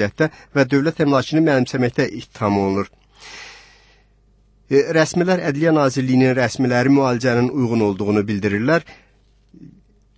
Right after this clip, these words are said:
Xəbərlər davam edir. Sa-, Sakit Zahidovun istintaqı başa çatdı.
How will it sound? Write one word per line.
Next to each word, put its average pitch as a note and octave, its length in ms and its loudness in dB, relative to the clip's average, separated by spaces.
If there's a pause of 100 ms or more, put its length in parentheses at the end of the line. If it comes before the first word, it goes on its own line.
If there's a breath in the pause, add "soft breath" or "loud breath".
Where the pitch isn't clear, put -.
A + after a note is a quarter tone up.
(300)
Xəbərlər D3+ 420 0
davam A2 300 0
edir. F#2 160 -6
Sa-, - 400 -16 (120)
Sakit - 520 -2
Zahidovun D#3 640 2
istintaqı C3+ 500 -2
başa A#2 240 0
çatdı. F#2 380 -8